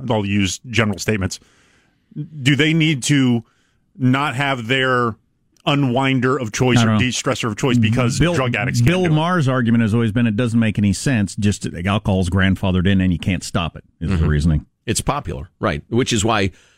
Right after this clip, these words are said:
Speaker 3: and, and I've been predicting for years that marijuana would be legalized just because, uh, I'd seen the numbers that, you know, I can't, this, this is a decade old, this number, but at one point, fifty million Americans had,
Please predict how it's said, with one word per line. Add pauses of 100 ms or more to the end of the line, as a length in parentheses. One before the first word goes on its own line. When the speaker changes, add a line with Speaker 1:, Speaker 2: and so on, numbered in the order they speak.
(120)
Speaker 3:
and,
and
I've
been
predicting
for
years
that
marijuana
would
be
legalized
just
because, (320)
uh,
I'd
seen
the
numbers
that,
you
know,
I
can't,
this, (160)
this
is
a
decade (220)
old,
this
number,
but (260)
at
one
point,
fifty
million
Americans
had,